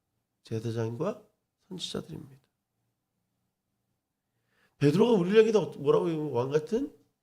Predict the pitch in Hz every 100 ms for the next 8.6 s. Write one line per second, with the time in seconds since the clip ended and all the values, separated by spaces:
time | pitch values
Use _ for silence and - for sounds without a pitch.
0 | _ _ - 139 139 135 123 120 110 _
1 | 147 190 190 180 175 196 190 190 190 -
2 | - - _ _ _ _ _ _ _ _
3 | - 185 214 165 202 208 208 208 131 117
4 | - _ _ _ _ _ _ _ _ _
5 | 196 240 247 240 254 247 233 233 233 -
6 | - 262 254 - - 185 247 254 262 247
7 | 240 226 226 214 208 208 208 202 208 214
8 | 196 180 120 117 147